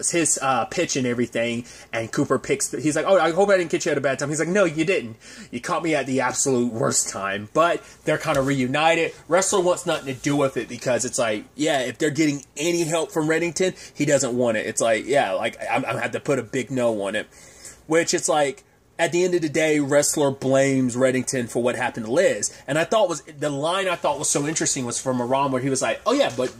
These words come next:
at, we all do, like, you know," but I think, he's like, "But at the end of the day, I think all three of us here can recognize that Mister Reddington blames himself as well, and because of that,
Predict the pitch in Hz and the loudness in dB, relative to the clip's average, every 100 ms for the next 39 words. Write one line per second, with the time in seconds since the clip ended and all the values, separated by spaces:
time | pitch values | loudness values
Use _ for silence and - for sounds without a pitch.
0 | - 147 226 131 123 139 165 - 151 190 | -14 -8 -6 -6 -8 -2 0 2 4 6
1 | 160 123 98 107 107 110 110 - - - | 6 2 -6 -4 -2 0 -2 -4 -16 -8
2 | 123 139 147 143 - - 143 151 185 180 | -2 2 2 0 -8 -8 -2 0 2 2
3 | - 135 151 143 143 147 147 156 160 151 | 0 -4 -2 0 2 0 0 0 0 0
4 | 147 143 131 135 143 131 143 139 151 143 | 2 2 0 -2 -2 2 0 2 0 0
5 | 135 127 - - 233 196 135 127 - - | 0 -2 -6 -4 2 4 4 2 -4 -18
6 | - - 147 156 147 139 131 127 123 120 | -12 -2 2 2 2 -2 0 0 0 0
7 | - 123 117 113 - _ - 143 151 160 | 0 0 2 -2 -6 _ -6 -2 0 2
8 | 143 143 147 143 139 127 131 131 135 - | 2 2 2 0 -2 -2 -2 0 0 0
9 | 135 120 117 135 151 127 123 - 156 151 | 0 -2 -6 0 0 0 -4 -6 -2 -2
10 | 139 135 131 | 0 2 0